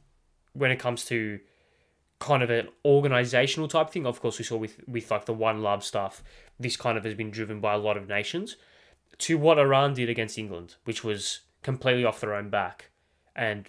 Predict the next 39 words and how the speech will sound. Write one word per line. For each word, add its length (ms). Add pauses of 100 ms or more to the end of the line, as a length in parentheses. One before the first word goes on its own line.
(100)
didn't 200
involve 340
fifa, 500
hasn't, 360
doesn't 220
involve 260
any 180
other 140
country, 360
just 200
involves 380
them, 260
right? 180 (300)
And 120
they 80
took 200
a, 80
they, 400
they 420 (120)
put 140
their 100
neck 280
out 180
on 120
the 100
line 480 (1160)
and 160
stood 300
up 180
against 440
their 440
establishment, 720 (440)
and 380 (920)
an 100
es-, 160
an 140
establishment 760
which 200
notoriously 880